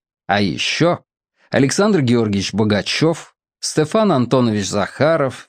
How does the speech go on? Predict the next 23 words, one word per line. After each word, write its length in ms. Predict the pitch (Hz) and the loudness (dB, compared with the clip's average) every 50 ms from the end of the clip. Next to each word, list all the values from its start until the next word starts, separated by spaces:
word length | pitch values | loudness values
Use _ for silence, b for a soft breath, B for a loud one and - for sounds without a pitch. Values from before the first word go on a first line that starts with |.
| _ _ | _ _
писавший 560 | 165 160 - - 180 180 - - - 160 143 | 0 0 2 2 0 0 0 0 0 0 0
стихотворные 720 | - - - 143 160 147 147 165 165 147 143 143 139 131 | 0 -2 -2 0 0 0 2 2 2 4 4 4 2 2
драмы 580 | 120 127 123 135 151 165 175 170 156 151 147 | 2 2 4 4 4 2 2 2 2 0 0
к 100 | 120 - | -2 -2
каждому 440 | - 143 147 147 131 135 131 131 123 | 0 2 2 2 4 4 4 4 4
празднику 540 | - 131 135 139 135 120 139 123 - 127 127 | 2 2 2 4 4 2 0 0 2 2 2
и 80 | 120 123 | 4 4
юбилею, 560 | 127 117 123 127 123 110 98 78 60 58 - _ _ _ _ _ _ _ _ - | 2 2 2 2 2 2 0 0 -4 -6 -12 _ _ _ _ _ _ _ _ 0
и 140 | 175 226 | 2 2
бородатый 560 | 208 196 233 233 233 220 175 185 196 - 208 180 | 4 4 4 4 4 4 4 2 2 2 2 2
богатырь 500 | 180 190 170 170 160 135 - 160 175 175 | 4 4 4 4 2 2 2 2 2 4
Евгений 480 | 165 170 156 135 123 135 151 165 165 | 4 2 2 2 4 4 4 4 4
Григорьевич 640 | 151 151 151 139 120 117 127 139 143 139 - - 135 | 2 2 2 2 4 4 4 4 2 2 2 2 2
Ананьев, 680 | 135 127 107 95 101 101 98 90 - - - - - _ | 2 2 2 0 0 0 0 -2 -4 -6 -10 -16 -16 _
зав 320 | - 107 101 127 160 170 156 | -6 -2 0 2 2 2 2
отделом 480 | 147 135 113 104 117 127 123 120 117 | 2 2 2 2 2 2 4 2 2
«Семилетки». 800 | 110 - - 113 113 107 95 90 78 69 - _ - - 69 - _ _ _ _ _ _ _ _ _ _ _ _ _ _ _ _ _ _ _ - | 0 0 0 0 2 2 0 -2 -4 -6 -8 _ -16 -16 -16 -18 _ _ _ _ _ _ _ _ _ _ _ _ _ _ _ _ _ _ _ 0
Для 200 | 110 131 131 131 | 2 2 2 2
тех, 180 | 165 165 - | 2 0 0
кто 160 | - - 143 | 2 2 4
не 140 | 143 143 139 | 4 4 4
знает, 480 | 127 120 131 165 202 175 95 76 - - - - - _ _ _ | 2 2 2 2 2 2 0 -2 -6 -14 -20 -20 -20 _ _ _
«Семилетка» — 600 | - - 143 139 147 151 165 175 170 - - - | -6 -2 0 2 2 4 2 2 0 0 0 0